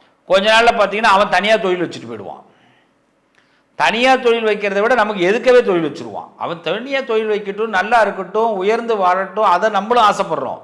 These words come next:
ஆனா நமக்கு எதிராவே ஹேண்டில் பண்ணுவான். நம்ம யுக்தியெல்லாம் அவன் ஹேண்டில் எடுத்துக்கிட்டு நமக்கு தொந்தரவு கொடுப்பான். அதை தான் நான் சொல்றேன்,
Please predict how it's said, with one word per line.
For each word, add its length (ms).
ஆனா 180
நமக்கு 520
எதிராவே 680
ஹேண்டில் 380
பண்ணுவான். 340
நம்ம 300
யுக்தியெல்லாம் 800
அவன் 200
ஹேண்டில் 360
எடுத்துக்கிட்டு 680
நமக்கு 420
தொந்தரவு 520
கொடுப்பான். 440
அதை 340
தான் 180
நான் 240
சொல்றேன், 320